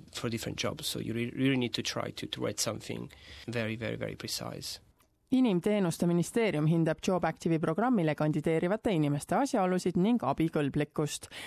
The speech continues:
Speaker 2: Teenus on üldiselt neile inimestele, kes saavad sissetulekutoetust saadaval. Juhul, kui inimestel puudub teenusele juurdepääs, siis on teatavatel juhtudel võimalik Job Active'i teenuste saamiseks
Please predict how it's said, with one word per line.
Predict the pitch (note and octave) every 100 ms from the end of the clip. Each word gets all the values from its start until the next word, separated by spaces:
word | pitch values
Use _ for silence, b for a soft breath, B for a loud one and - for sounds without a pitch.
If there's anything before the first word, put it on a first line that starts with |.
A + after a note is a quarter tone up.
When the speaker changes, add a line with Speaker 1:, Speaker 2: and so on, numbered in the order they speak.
| B -
Speaker 2:
Teenus | C4 B3 A#3
on | G#3+
üldiselt | G#3 E3+ E3+ A3
neile | A#3 A3+ D#3
inimestele, | A3 A3+ E3 - D#3+ D#3+
kes | - C#4+ -
saavad | F3 F#3
sissetulekutoetust | - D3 - C3+ C#3 - F#3 D3 C#3 - D3 D3+ - -
saadaval. | - - - C#3+ C#3 C#3 C#3 _ _ B B B B
Juhul, | G#3 G3
kui | G3+
inimestel | G#3 F#3 - F3+
puudub | F#3+ F#3 -
teenusele | G#3+ F#3+ G3 G3
juurdepääs, | A3+ G3+ - E3+ E3 E3
siis | F3+ F3
on | F#3
teatavatel | B3+ - D#3 D#3 G3
juhtudel | B3+ - E3+ E3+ E3+
võimalik | D3+ C#3 C#3 -
Job | - F3 D#3
Active'i | D3+ - C#3+ D3
teenuste | D3+ D#3 D3 -
saamiseks | D3 C#3 C#3 F3+ B3+ -